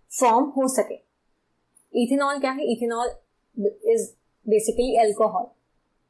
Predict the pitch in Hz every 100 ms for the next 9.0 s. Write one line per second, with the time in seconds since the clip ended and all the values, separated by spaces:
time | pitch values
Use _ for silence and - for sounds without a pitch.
0 | - 214 269 311 359 392 370 370 339 269
1 | 277 240 240 240 285 320 330 302 302 269
2 | 262 - 254 247 233 320 330 302 294 285
3 | 240 226 220 214 214 220 220 - 269 294
4 | 269 226 233 - _ _ _ _ _ _
5 | _ 226 220 269 269 - 285 302 294 285
6 | 240 262 269 240 214 208 226 262 - _
7 | 220 285 339 339 339 220 208 - - 226
8 | 233 285 294 294 220 214 208 202 233